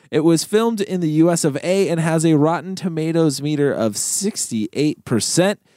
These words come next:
If you don't know what it's about, a housewife suspects that her seemingly perfect eight-year-old daughter is a heartless killer.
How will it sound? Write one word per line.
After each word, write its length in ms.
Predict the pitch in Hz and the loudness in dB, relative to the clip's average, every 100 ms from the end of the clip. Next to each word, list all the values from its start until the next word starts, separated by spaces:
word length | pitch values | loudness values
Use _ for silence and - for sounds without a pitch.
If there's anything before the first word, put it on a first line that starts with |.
| _ _ _ | _ _ _
If 100 | 151 | 2
you 60 | |
don't 160 | 202 254 | 2 2
know 100 | 233 | 2
what 100 | 226 | 0
it's 120 | 180 | 0
about, 340 | 165 190 214 165 | -2 0 0 -2
a 80 | |
housewife 500 | 156 175 202 208 196 | -2 0 0 0 -2
suspects 520 | 185 170 - 180 175 - | -2 -4 -2 -2 -2 0
that 220 | 165 123 | -2 0
her 120 | 147 | -2
seemingly 560 | 139 - 220 233 220 202 | -2 -2 -2 -2 -2 -2
perfect 440 | 208 190 190 - - | 0 0 -2 -4 -2
eight-year-old 600 | 165 170 180 170 147 110 | 0 2 2 2 -2 -2
daughter 420 | 131 156 165 127 | 0 0 0 -2
is 180 | 127 120 | -2 -4
a 100 | 113 | -4
heartless 440 | 143 139 131 123 | -6 -4 -4 -4
killer. 480 | - 151 135 92 | -4 -2 -2 -4